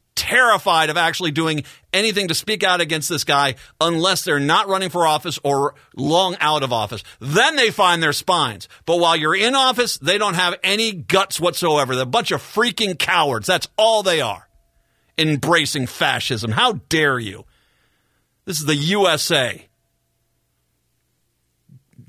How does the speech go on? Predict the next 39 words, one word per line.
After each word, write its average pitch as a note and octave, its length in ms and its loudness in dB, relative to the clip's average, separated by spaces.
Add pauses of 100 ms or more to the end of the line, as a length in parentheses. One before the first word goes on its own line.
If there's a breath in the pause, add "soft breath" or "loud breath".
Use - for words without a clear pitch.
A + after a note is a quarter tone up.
(180)
Damn E3+ 260 0
you C#3+ 140 -2
all. A#2 360 -2 (100)
Seriously, B2 460 -4
damn C#3+ 260 0
you B2+ 160 -2
all. F2+ 300 -8 (640)
But C#3+ 100 -2
I A3+ 120 2
said G3+ 220 -2
there E3+ 120 2
were D#3 100 4
two C4+ 320 -2
things G3+ 320 -2
that F#3 120 0
were D#3 120 -2
going D#3+ 220 0
to D3+ 80 -6
basically D#3 640 -2
stop D#3+ 380 -2
Trump D3+ 260 -4
from C#3 180 -4
doing A2+ 220 -2
it. F#2+ 140 -12
One, E3+ 460 0
the C3+ 160 -4
military F#3+ 540 0
would D3 180 -2
not C#3+ 220 2
go D3 120 -2
along C3 280 -2
with A2 160 -6
it. F#2 80 -16 (260 loud breath)
See, A3+ 140 -6
the G#3+ 100 -4
U D4+ 180 0
S G3 120 -2
military G3+ 640 -2 (320 soft breath)
is, E3 560 0